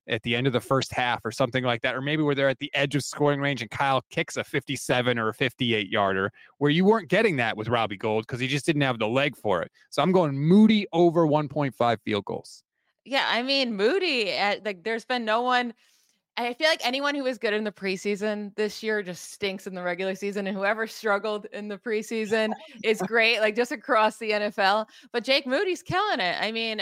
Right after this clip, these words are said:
Speaker 2: I have him in my fantasy leagues and anything I
Speaker 1: Uh-huh.
Speaker 2: have kickers in, and he's been absolutely fantastic. But, yeah, I think this is a pretty easy one.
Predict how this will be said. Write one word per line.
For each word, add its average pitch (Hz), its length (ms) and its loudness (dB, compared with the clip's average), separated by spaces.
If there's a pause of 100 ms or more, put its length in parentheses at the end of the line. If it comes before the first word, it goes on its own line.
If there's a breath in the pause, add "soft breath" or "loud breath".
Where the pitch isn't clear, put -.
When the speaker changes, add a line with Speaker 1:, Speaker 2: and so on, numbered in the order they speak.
(140)
Speaker 2:
I 202 200 2
have 220 340 0
him 226 240 -8
in 214 100 -8
my 196 160 -2
fantasy 202 540 -4
leagues 226 420 -4
and 214 140 -6
anything 196 400 -6
I 185 60 0
Speaker 1:
Uh-huh. 196 100 -2
Speaker 2:
have 160 120 -8
kickers 208 340 -8
in, 233 120 -6
and 233 140 -6
he's 233 240 -8
been 254 260 0 (100)
absolutely 202 1080 -2 (320)
fantastic. 196 800 -2
But, 220 140 -2
yeah, 240 160 4
I 196 120 2
think 233 220 -6
this 240 180 -4
is 208 120 -8
a 190 360 0
pretty 202 340 -6
easy 190 220 -6
one. 202 300 -2